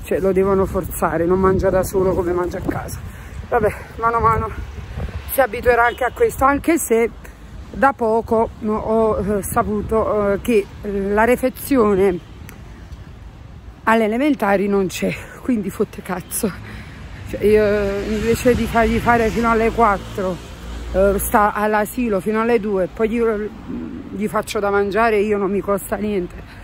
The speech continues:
solo che i terapisti vogliono che Brian mangi con gli altri bambini, per questo lo sto forzando, perché lo vogliono loro, che Brian deve generalizzare, eh, non il cibo,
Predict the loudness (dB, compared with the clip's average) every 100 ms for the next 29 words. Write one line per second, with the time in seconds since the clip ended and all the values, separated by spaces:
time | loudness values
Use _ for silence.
0 | -20 -8 -2 0 2 0 0 2 2 2
1 | -2 -4 -4 -4 -4 -14 -18 -18 -18 -20
2 | -20 -18 -18 -18 -20 -10 0 2 2 2
3 | 0 2 4 4 4 4 2 2 0 0
4 | 0 0 -2 0 0 2 4 2 2 0
5 | 0 0 0 -2 -4 -4 -6 0 2 2
6 | 0 -2 0 2 2 4 4 4 6 4
7 | 2 -2 -10 -18 -18 -18 -16 -6 -4 2
8 | 2 4 2 0 0 4 4 4 0 2
9 | 2 2 2 2 2 0 2 2 2 2
10 | 0 -2 -6 -18 -18 -16 -4 4 4 4
11 | 6 6 6 4 0 -4 -4 -2 0 0
12 | 0